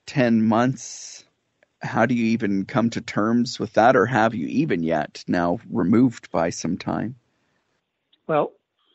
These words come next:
Speaker 2: at first it was like my mind just went racing. I, I had ten months in my mind, you know, I was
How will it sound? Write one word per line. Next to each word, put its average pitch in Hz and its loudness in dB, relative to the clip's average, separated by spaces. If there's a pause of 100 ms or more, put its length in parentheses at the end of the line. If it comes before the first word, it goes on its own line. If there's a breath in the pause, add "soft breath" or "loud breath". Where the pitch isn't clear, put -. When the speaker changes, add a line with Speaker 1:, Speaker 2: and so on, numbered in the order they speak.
(840)
Speaker 2:
at 156 -2
first 175 0
it - -4
was 139 0
like 147 -2
my 139 0
mind 143 0
just 139 -4
went 143 -8
racing. 147 0 (320)
I, 143 -6
I 139 -8
had 131 -8
ten 143 0
months 135 -2
in 143 -2
my 135 -4
mind, 143 -4
you 143 -6
know, 139 -4
I 139 -4
was 123 -8